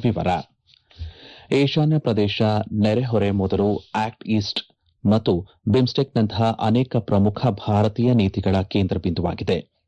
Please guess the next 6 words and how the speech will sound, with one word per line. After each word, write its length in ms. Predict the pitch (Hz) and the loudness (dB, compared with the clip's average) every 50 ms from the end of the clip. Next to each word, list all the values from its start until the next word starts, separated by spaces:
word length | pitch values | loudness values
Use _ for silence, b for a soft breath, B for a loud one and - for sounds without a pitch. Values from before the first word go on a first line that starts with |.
| _ - | _ -2
ಈ 120 | 104 120 120 | 0 0 0
ಪ್ರದೇಶದ 560 | 113 - 113 101 107 101 - - - 107 123 | 0 0 0 0 0 0 -2 -2 -2 0 0
ಪ್ರಸ್ತುತತೆ 680 | 147 - - 104 101 - 107 - 101 - 98 92 85 - B B B B | 0 0 -2 -2 -2 -2 -4 -2 -2 -2 -2 -2 -2 -4 B B B B
ಕಾಲಕ್ರಮೇಣ 580 | - 123 123 135 147 147 - - 123 107 104 104 104 104 | -2 0 2 2 0 0 0 2 2 2 4 2 2 0
ಬೆಳೆಯಲಿದೆ 460 | 98 98 92 95 95 90 92 87 101 | 0 0 0 0 0 0 0 0 0
ಎಂದು 400 | 98 95 92 104 110 113 - | 2 2 2 2 2 0 -2